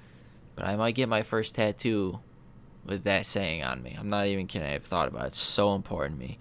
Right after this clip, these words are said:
'Cause if we don't unify, I just don't see America lasting. I think we'll crumble. Uh, China will take over, or we'll split into separate countries, which I think will make us vulnerable, or whatever the fuck happens. We will not stay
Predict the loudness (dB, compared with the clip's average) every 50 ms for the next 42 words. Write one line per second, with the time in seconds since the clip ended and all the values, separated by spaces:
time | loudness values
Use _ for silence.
0 | -16 -18 -18 -18 -18 -18 -20 -20 -12 -4 0 0 4 6 6 6 10 10 10 10
1 | 10 8 6 4 4 4 4 4 4 4 4 2 0 -4 -8 -8 -2 -2 0 2
2 | 2 2 0 2 4 4 4 4 4 0 -2 -2 -2 0 0 0 -2 -2 -2 -4
3 | -4 -4 -2 -2 -2 -4 -6 -8 -8 -8 -8 -10 -14 -18 -20 -20 -20 -20 -20 -20
4 | -20 -20 -12 -6 -4 -4 0 0 0 0 2 0 0 -2 -2 0 2 4 4 4
5 | 4 4 2 2 0 -2 -10 -18 -18 -18 -18 -20 -20 -20 -20 -20 -14 -8 -4 -2
6 | -2 0 0 -2 -4 -6 -12 -10 -8 -2 2 4 4 6 6 6 6 6 6 4
7 | 4 6 6 8 8 8 8 8 6 6 8 8 8 8 6 4 0 -2 -4 -4
8 | 2 4 6 6 6 6 2 -2 0 0 0 0 2 0 -2 -2 0 2 0 2
9 | 0 0 0 2 4 4 2 2 0 -4 -6 -6 -6 -4 -4 -4 -2 0 2 2
10 | 2 2 0 -2 -2 -4 0 2 2 4 4 4 4 4 2 2 2 2 2 2
11 | 0 2 4 4 6 6 4 2 0 0 0 0 0 0 -2 -2 -2 -2 -4 -6
12 | -6 -8 -8 -10 -12 -14 -18 -20 -20 -20 -20 -20 -20 -20 -20 -20 -20 -20 -20 -20
13 | -14 -12 -12 -12 -4 -2 2 4 4 4 4 4 4 2 2 2 4 4 4 2
14 | 2 -4 -6 -6 -2 2 4 4 6 6 6 4 2